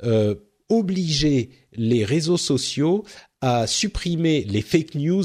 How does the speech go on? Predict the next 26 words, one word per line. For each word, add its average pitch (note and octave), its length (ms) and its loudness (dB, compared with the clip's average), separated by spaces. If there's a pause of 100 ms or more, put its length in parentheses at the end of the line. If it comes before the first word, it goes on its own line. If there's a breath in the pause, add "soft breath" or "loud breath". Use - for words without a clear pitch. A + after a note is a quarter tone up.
rapidement D#3 640 -2
durant D3+ 640 -2
les C#3+ 160 0
périodes C#3 480 -2
d'élection. B2+ 540 -2 (720 loud breath)
Et C3+ 280 2
je C3+ 120 0
crois F#3+ 200 2
qu'encore D3 340 0
une C#3+ 100 -2
fois, D#3 260 2
à C3 40 4
chaque A#2 200 -2
fois C3 100 0
qu'on B2 160 -4
parle A#2 380 0
de G2+ 260 2
sujets A2+ 560 0
un G2 120 -2
petit F#2+ 260 -6
peu, A2+ 460 2
euh, F#2 200 -2 (720 loud breath)
euh, F#2 260 -2 (120)
qui, G#2+ 280 -6
qui - 240 -4
sont A2+ 680 0